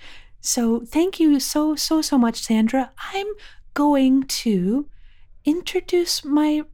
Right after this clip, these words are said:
roommate, Sybil, but, um, Sybil is an oracle, and she's going to predict the future. However, this might be extra interesting for you because I get the sense that you experience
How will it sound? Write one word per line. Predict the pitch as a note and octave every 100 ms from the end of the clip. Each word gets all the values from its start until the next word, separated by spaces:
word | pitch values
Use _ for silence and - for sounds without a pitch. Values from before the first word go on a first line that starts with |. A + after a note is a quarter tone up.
| -
roommate, | D#4 D4+ C#4+ C4+ B3 - - -
Sybil, | - - D#4+ D#4 A3+ G#3+ -
but, | D4 D4 - - - -
um, | D4+ E4+ E4+ E4 F#4
Sybil | - - G#4+ - G4 F#4+ F#4 - - - - - -
is | B3 C4
an | G#4 G4+ -
oracle, | C4+ A#3+ G3 G3 F#3+ G3 D4 -
and | C4+ D4
she's | - - G4+ -
going | - F4+ F4 E4+ D#4
to | - C#4+ C#4 C4+ C4 - - - -
predict | - D#4 D4+ F4 F#4 -
the | -
future. | C#4+ - D#4 D#4+ - G3 F3+
However, | - D4+ E4+ A4+ - F#3+ G3 C#4+ - - - - - - - - - -
this | G4+ -
might | A4+ A4
be | G4 F4+
extra | F4 - -
interesting | D#4 F4 - F4 - A3
for | G3+ G3+
you | F#3+ G3
because | G3+ C4+ - D#4+ - -
I | D4 D#4
get | - F#4
the | F#4
sense | - - D#4 -
that | B3+ A#3+ A#3
you | C4 D#4+
experience | D4+ - - D4+ C#4+ B3+ A#3+